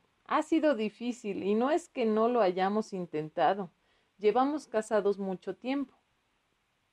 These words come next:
Parece que no podemos hacer que funcione, pero también hemos tenido buenas temporadas. Creo que cuando yo empecé a viajar mucho hace unos años, eso supuso el golpe de gracia.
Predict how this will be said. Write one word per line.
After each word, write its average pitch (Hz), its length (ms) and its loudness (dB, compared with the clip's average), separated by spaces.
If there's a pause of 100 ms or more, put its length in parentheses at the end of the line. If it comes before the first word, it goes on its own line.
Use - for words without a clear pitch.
(160)
Parece 262 340 0
que 247 100 -6
no 233 160 -2
podemos 233 460 -2
hacer 190 320 -4
que 185 140 -10
funcione, 160 640 -6 (500)
pero 196 240 2
también 220 360 2
hemos 240 320 0
tenido 214 440 2
buenas 175 400 -4
temporadas. 208 800 -2 (420)
Creo 330 260 0
que 285 120 -6
cuando 196 320 2
yo 190 160 0
empecé 208 480 -2
a 196 80 4
viajar 170 400 0
mucho 220 460 0
hace 170 300 -2
unos 214 360 -2
años, 202 460 -2 (300)
eso 240 320 0
supuso 214 560 -2
el 185 120 2
golpe 175 440 0
de 147 100 4
gracia. 139 460 -2